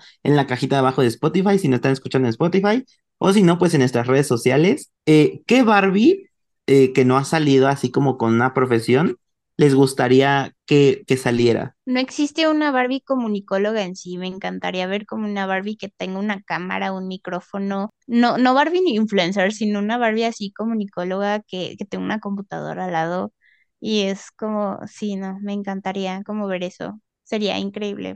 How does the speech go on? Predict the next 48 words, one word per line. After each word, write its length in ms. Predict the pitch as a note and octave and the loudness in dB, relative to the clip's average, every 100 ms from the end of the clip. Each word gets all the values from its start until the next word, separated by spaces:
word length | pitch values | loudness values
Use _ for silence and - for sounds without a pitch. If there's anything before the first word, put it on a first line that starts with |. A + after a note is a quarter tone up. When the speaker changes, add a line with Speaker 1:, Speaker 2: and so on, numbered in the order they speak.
| - | -12
Speaker 2:
porque 360 | F#3+ - F3+ - - | -14 -12 -14 -16 -20
hashtag 440 | - G3+ - F#3+ - | -8 -8 -6 -10 -10
es 140 | G#3 | -8
mi 100 | G#3 | -8
profesión, 680 | G3+ G3 - - G3+ A3 C#4 _ _ _ _ _ _ | -6 -10 -12 -10 -8 -8 -10 _ _ _ _ _ _
pero, 560 | A3 G#3+ G#3 G3+ G3 F#3+ | -4 -2 0 0 -2 -2
y 120 | G#3+ | 0
mi 160 | G#3 G3+ | -2 -2
carrera, 520 | F#3 F#3 F#3+ G3 B3+ | -4 -2 -4 -4 -4
y 80 | G#3+ | -4
amamos 580 | G3 F#3+ G3 G3+ - - | -4 -6 -6 -8 -10 -8
nuestra 400 | A3+ G#3+ - F#3+ | -4 -4 -4 -8
carrera 400 | - G3 A3 G3+ | -4 -2 0 0
aquí, 320 | A3 - G#3+ - _ - | -4 -8 -14 -14 _ -12
<laughs> 540 | - - - D#4+ D4 _ _ | -10 -6 2 2 2 _ _
pero 640 | B3 A3+ A3 A3 G#3 G#3 | 2 4 4 4 2 2
no 180 | G#3 A3+ | 0 0
sé, 160 | A#3+ A#3+ | 0 0
me 100 | A3 | 0
encantaría 540 | G3 G3 G3+ G3 G3+ | -2 -4 -4 -2 0
ver 140 | A3+ A#3 | 2 0
eso, 180 | A3 F#3 | 0 -2
igual 280 | G3 G#3 B3 | 0 2 2
un 140 | B3 | 0
Ken. 320 | - F#3+ G3 - - | 0 -4 -4 -12 -6
<laughs> 800 | B3+ - - - - - D4+ - _ _ - | -4 -4 -8 -4 -4 -2 -8 -10 _ _ 2
Speaker 1:
Y 80 | F#3 | 4
a 60 | |
mí 80 | G#3+ | 4
sí 80 | A3 | 4
me 80 | D4+ | 4
gustaría 380 | A#3 - C3+ C#3+ | 4 4 4 4
ver 160 | E3 | 4
a 60 | D#3+ | 4
un 180 | D3 D3 | 2 2
Ken 340 | C3+ C3 F#3 - | 2 2 0 4
y 140 | C#3 | 6
a 40 | |
una 200 | C3+ D3 | 6 6
Barbie 340 | C3 A#2+ C3 F3 | 4 2 2 2
que 160 | D3 C3+ | 2 2
sí 180 | E3 | 2
compartan 560 | E3+ G#3+ A3 E3+ E3+ F#3 | 2 4 4 2 2 6
los 160 | C#3 A#2 | 6 6
dos 180 | B2+ C#3+ | 4 4
la 120 | C3+ | 4
misma 420 | B2+ C3 C#3+ D#3+ | 4 2 0 -2
carrera, 560 | D3 B2 A#2 A2+ G3+ | 0 0 2 2 0